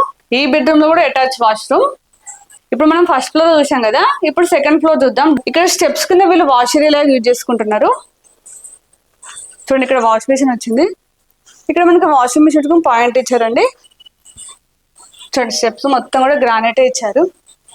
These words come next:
మనకి స్టెప్స్ పైన కూడా మొత్తం ఫాల్ సీలింగ్ చేశారండి. ఇప్పుడు మనం సెకండ్ ఫ్లోర్ లో ఉన్నాం. మనకి సెకండ్ ఫ్లోర్ లో త్రీ బెడ్‌రూమ్స్ వచ్చాయి, ఒక్కొక్కటి చూపిస్తాను. ఇదంతా కూడా సిట్ అవుట్ అండి. ఒకసారి చూడండి, చాలా స్పేసెస్ వచ్చింది. ఇందులో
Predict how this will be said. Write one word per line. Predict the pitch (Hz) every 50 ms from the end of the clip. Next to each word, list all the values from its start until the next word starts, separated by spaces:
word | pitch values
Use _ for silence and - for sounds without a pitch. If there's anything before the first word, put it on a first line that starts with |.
| _ _ _ _ _ _ _ _ _ - _ _ _ _ _ - -
మనకి | 254 262 302 294 294
స్టెప్స్ | - 294 254 254 - - -
పైన | 294 285 285 285
కూడా | 311 311 294
మొత్తం | 269 - - 202 196 -
ఫాల్ | 247 214 208 208 208
సీలింగ్ | - 262 262 254 233
చేశారండి. | 220 220 - 208 202 202 208 285 381 - _ _ _ _ _ _ _ _ _ - - - - 740 - _ _ _ _ _ - - - _ - - _ _ - _ _ _ _ - 294
ఇప్పుడు | 277 359 381 370
మనం | 370 370 349 311 -
సెకండ్ | 294 262 269 262 269 269 -
ఫ్లోర్ | 262 254 233 240
లో | 233 214
ఉన్నాం. | 208 226 269 403 571 - - _ _ _ _ - 202
మనకి | 262 277 - 349 339 330
సెకండ్ | 277 269 294 294 311 311
ఫ్లోర్ | 311 302 311 -
లో | 285 302
త్రీ | 302 285 285 262 269
బెడ్‌రూమ్స్ | 254 240 247 269 285 285 - 240
వచ్చాయి, | - - 247 302 403 - - 247
ఒక్కొక్కటి | 233 247 254 262 262 262 262
చూపిస్తాను. | 233 - - 226 - 214 208 262 359 508 - - _ _ _ - - - - 247
ఇదంతా | 254 254 247 254 269 262 - 294 302
కూడా | 302 320 349 -
సిట్ | 339 277 - 277
అవుట్ | 277 277 269 247
అండి. | 240 240 294 392 508 587 - - _ - _ - 220
ఒకసారి | 214 - 262 233 247
చూడండి, | 240 240 262 294 269 -
చాలా | 277 226 220 226 247 269 285 -
స్పేసెస్ | - - 262 240 240 240 262 254 254 262 254
వచ్చింది. | 233 - 247 220 226 269 392 508 605 - - - _ - 220
ఇందులో | 233 240 269